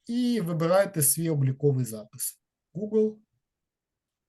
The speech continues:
А, в мене вона, ви бачите, автоматично перейшла. А у вас виберіть автом-, Google обліковий запис, і ви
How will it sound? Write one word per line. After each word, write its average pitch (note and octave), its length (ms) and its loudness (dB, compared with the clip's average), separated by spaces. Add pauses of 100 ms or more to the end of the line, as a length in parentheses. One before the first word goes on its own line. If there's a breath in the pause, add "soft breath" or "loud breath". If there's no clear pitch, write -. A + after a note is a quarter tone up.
(960)
А, E3+ 160 0
в D3+ 40 2
мене G3+ 220 4
вона, F3 200 4
ви F#3 220 -2
бачите, F3+ 420 0
автоматично D3 680 -2
перейшла. - 480 -14
А D3+ 80 -4
у D#3+ 40 0
вас G3+ 240 0
виберіть F3 400 -6
автом-, E3+ 540 -2
Google E3+ 320 -2
обліковий F3 520 2
запис, D#4 520 0
і D#3+ 80 0
ви A#3+ 380 0